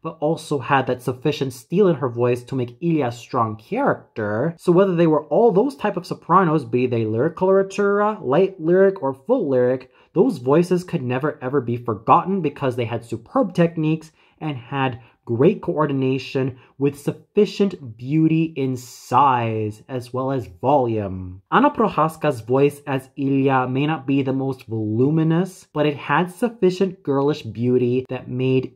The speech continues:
Ilia come alive as a character and that made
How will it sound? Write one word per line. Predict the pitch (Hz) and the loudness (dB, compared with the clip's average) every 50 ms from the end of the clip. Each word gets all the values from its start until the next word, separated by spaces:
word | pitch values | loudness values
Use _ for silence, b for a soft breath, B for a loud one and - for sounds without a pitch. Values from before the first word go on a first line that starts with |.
| - | -2
Ilia | 147 160 175 196 190 185 180 | 0 2 4 4 4 2 2
come | - - 160 160 147 | -2 -4 -4 -4 -2
alive | 135 131 131 127 131 131 131 127 127 - - | -2 -2 0 0 0 0 0 -2 -4 -8 -12
as | 113 104 107 | -12 -10 -12
a | |
character | - _ _ - 131 127 131 147 151 - _ - 190 190 190 196 196 196 196 b b b b b | -14 _ _ -6 -4 -2 -2 -2 -4 -8 _ -6 -2 -2 0 0 -2 -4 -8 b b b b b
and | b 151 151 147 | b -6 -4 -4
that | 143 139 139 | -4 -4 -4
made | 135 139 135 139 135 131 - | -2 0 2 2 0 0 -4